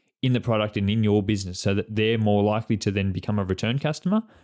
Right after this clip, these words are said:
But then they're also gonna refer you to friends and family because they think, "How good was that experience?" You know, all they did really was order something online and you just added their name on an order slip, or you just added their, added their handwritten name onto a little letter to sh-,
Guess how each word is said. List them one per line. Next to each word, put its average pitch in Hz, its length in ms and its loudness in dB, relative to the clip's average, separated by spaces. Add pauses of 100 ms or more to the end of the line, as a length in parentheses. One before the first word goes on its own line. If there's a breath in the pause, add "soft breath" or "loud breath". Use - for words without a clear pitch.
(120 loud breath)
But 185 80 0
then 190 100 0
they're 175 140 2
also 175 180 0
gonna 151 160 0
refer 117 300 0
you 131 100 2
to 98 60 0
friends 95 240 -2
and 92 100 -6
family 110 240 0
because 98 220 -2
they 98 100 0
think, 104 220 -6
"How 120 180 -2
good 107 180 0
was 101 120 0
that 98 120 0
experience?" 92 520 -4
You 95 80 -6
know, 90 180 -6 (240 soft breath)
all 147 160 2
they 143 100 2
did 127 200 0
really 110 240 2
was 98 180 0
order 107 200 2
something 101 300 -2
online 98 380 0
and 92 100 -4
you 98 80 -2
just 92 200 -4
added 101 200 -2
their 95 120 -2
name 98 420 -2 (380 soft breath)
on 117 160 0
an 101 80 2
order 107 180 2
slip, 98 340 -2
or 98 80 2
you 95 120 2
just 101 200 -4
added 104 280 -4
their, 98 300 -2 (220 soft breath)
added 113 200 0
their 104 140 0
handwritten 104 460 0
name 101 280 0
onto 98 240 0
a - 20 2
little 98 380 2
letter 101 320 0
to - 160 -8
sh-, - 180 -6